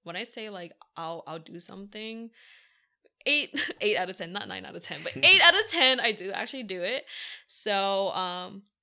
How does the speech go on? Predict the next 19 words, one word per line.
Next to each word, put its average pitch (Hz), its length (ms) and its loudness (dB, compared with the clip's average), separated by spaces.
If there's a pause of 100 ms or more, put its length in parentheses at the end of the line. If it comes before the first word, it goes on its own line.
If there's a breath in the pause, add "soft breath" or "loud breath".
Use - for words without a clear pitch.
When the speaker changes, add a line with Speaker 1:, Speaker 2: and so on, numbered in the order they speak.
Speaker 1:
I'm 202 180 -4
trying 220 240 -8
to 240 80 -14
buy 202 380 -10
a 247 100 -8
resort, 311 540 -10 (160)
and 190 600 -8
how 196 200 -10
I'm 196 120 -8
trying 202 180 -10
to 190 60 -12
make 180 140 -14
that 180 140 -12
happen 220 500 -8
is 190 260 -12
by 175 460 -10
shadowing 190 640 -8
someone 180 460 -10
that's - 360 -18